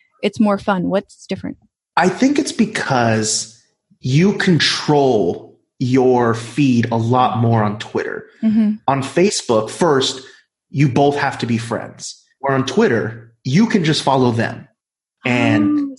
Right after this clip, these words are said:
Speaker 2: they
Speaker 1: see.
Speaker 2: don't have to see your stuff.
Speaker 1: Right.
Speaker 2: Or vice versa. Like, some listeners,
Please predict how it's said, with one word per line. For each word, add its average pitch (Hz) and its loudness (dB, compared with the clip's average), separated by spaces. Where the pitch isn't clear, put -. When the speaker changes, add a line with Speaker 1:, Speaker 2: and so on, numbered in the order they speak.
Speaker 2:
they 151 2
Speaker 1:
see. 160 2
Speaker 2:
don't 156 2
have 147 0
to 139 -4
see 135 0
your 123 -2
stuff. - -4
Speaker 1:
Right. 196 -10
Speaker 2:
Or 165 0
vice 127 0
versa. 135 0
Like, 110 0
some 135 2
listeners, 113 -2